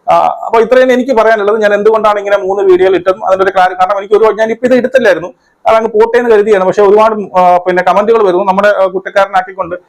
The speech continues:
ആ, എന്ന് പറഞ്ഞപ്പോൾ ഒരുപാട് കമന്റുകൾ ഇപ്പൊ ഇന്നലെ തൊട്ട് വന്നു തുടങ്ങി. അതായത് ഈ, ഈ,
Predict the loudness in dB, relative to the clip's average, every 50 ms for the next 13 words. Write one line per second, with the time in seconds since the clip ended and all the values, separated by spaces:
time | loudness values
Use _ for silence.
0 | _ _ _ _ _ _ -2 0 2 2 2 2 2 2 2 0 0 0 2 2
1 | 2 2 2 0 0 0 0 0 0 0 0 0 0 0 -2 -2 -2 -4 -2 0
2 | 0 2 2 2 2 0 0 0 2 2 2 2 0 0 0 0 0 0 0 0
3 | 0 0 -2 -4 -6 -6 -4 0 0 0 0 0 0 2 2 2